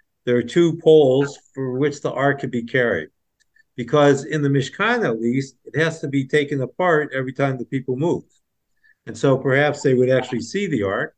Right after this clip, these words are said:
because everything has to be carried, at least in the image of the,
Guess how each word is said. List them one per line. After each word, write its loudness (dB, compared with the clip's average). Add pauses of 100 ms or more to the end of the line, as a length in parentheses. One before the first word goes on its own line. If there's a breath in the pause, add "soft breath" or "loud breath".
because -4 (480)
everything 0
has 0
to -6
be -8
carried, 0
at -2
least 0
in 2
the -2
image 0
of 2
the, 0